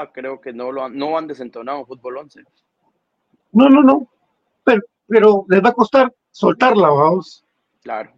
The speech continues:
Speaker 1: eso
Speaker 2: Porque
Speaker 1: sí.
Speaker 2: yo la pasada, hace poco, Jerry Ojeda acaba de meter un golazo.
Speaker 1: Claro.
Speaker 2: Eh, pues sí, Navajul.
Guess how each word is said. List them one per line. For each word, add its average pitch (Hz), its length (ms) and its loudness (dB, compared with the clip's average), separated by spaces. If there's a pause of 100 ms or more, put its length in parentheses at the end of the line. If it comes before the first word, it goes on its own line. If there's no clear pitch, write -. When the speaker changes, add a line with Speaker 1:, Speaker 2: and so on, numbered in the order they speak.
Speaker 1:
eso 113 160 -14
Speaker 2:
Porque 202 280 2
Speaker 1:
sí. 226 300 -2 (440)
Speaker 2:
yo 285 140 4
la 330 120 4
pasada, 277 340 0 (280)
hace 240 220 -4
poco, - 440 0 (180)
Jerry 233 260 4
Ojeda 254 320 4
acaba 233 240 0
de 226 60 4
meter 202 240 2
un 214 80 0
golazo. 185 440 2 (840)
Speaker 1:
Claro. 113 240 -12
Speaker 2:
Eh, 180 480 4 (120)
pues 165 160 0
sí, 170 100 2
Navajul. 175 520 0